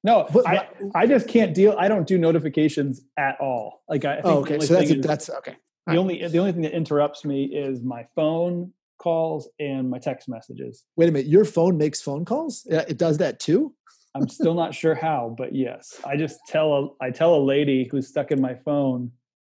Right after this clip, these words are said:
Speaker 1: to call, and then it does it. And I don't, I don't know what number it is. It's a lot like Lassie,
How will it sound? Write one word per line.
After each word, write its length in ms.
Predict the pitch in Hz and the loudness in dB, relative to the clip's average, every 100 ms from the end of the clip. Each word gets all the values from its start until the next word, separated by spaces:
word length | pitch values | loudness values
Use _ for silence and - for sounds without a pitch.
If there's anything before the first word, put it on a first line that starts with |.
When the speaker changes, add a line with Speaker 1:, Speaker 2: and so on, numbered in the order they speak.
| _ | _
Speaker 1:
to 100 | - | -12
call, 560 | - - 147 135 117 117 | -6 0 2 2 -2 -6
and 160 | 127 131 | -8 -8
then 100 | 127 | -8
it 120 | - | -6
does 240 | 143 127 | -4 -4
it. 140 | 120 120 - | -6 -12 -12
And 80 | 131 | -6
I 80 | 139 | -4
don't, 200 | 139 - _ _ _ | -4 -10 _ _ _
I 60 | 139 | -10
don't 100 | 135 | -6
know 100 | 135 | -2
what 220 | 135 151 | -2 -4
number 380 | 135 151 160 143 | -4 -2 0 2
it 140 | 135 | 2
is. 520 | 135 135 135 123 - _ _ _ _ _ _ | 0 0 -2 -4 -12 _ _ _ _ _ _
It's 160 | 165 165 | -2 0
a 60 | |
lot 320 | 151 175 202 | 2 2 2
like 240 | 180 156 143 | 2 0 0
Lassie, 640 | 143 139 147 156 202 196 | -2 0 -2 -2 0 0